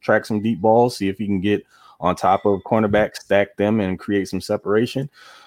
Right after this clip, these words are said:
<clears throat> But for the time being, what he's showing right now with Easton Stick, mind you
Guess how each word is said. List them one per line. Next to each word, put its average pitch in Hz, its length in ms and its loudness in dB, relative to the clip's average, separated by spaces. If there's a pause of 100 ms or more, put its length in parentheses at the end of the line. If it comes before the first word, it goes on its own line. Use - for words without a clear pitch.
(400)
<clears throat> 135 280 4
But 104 280 2
for 87 80 -4
the 82 100 -4
time 110 240 2
being, 107 440 2
what 87 280 -6
he's 107 140 -4
showing 107 340 0
right 98 240 2
now 87 380 -2
with 92 340 -8
Easton 95 380 -8
Stick, - 280 0
mind 76 300 -8
you 80 220 -12